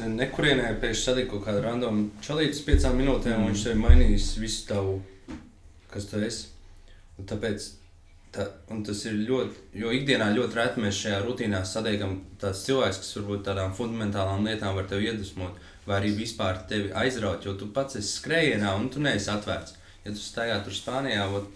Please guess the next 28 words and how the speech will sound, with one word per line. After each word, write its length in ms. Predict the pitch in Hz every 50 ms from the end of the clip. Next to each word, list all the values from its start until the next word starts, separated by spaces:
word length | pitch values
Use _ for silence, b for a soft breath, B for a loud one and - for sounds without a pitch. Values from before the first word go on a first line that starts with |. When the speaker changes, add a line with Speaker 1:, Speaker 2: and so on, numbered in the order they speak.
| - - -
Speaker 1:
apkārt, 420 | 107 110 - - 110 92 92 95
tad 140 | - 98 98 -
tev 140 | 101 104 104
arī 220 | 101 107 104 104 107
ir 140 | 107 104 -
tā, 140 | 92 87 85
ka 80 | - -
tu 140 | - 95
esi 100 | 95 95
gatavs 380 | 104 101 98 95 92 90 - -
uzsūkt 320 | 117 110 - - 104 101 -
to 80 | 95
informāciju 600 | 98 98 110 - - 101 98 95 90 113 113 110 107
un 60 | 107
Speaker 2:
Mm. 40 | 107
Speaker 1:
tikt 220 | 110 101 - -
iedvesmots. 560 | 120 110 107 101 92 - - 95 90 - - - - B B B B B B B B B B B B B B
Tāpēc 220 | - - 101 101 -
viss 160 | 107 104 -
tā 100 | - 101 95 -
ceļošana 560 | - 117 120 131 127 113 101 - 101 101 98
un 100 | 95 95
būt 280 | 98 107 107 104 104 101 -
dažādībā 720 | 104 107 104 - 123 104 95 92 95 92 90 87 92 92 90 90 92
un 120 | 92 98
neiet 500 | 104 104 107 101 98 95 95 92 90 -
tajā 240 | - 92 92 90 90
rutīnā, 460 | 101 117 131 - 107 104 98 95 92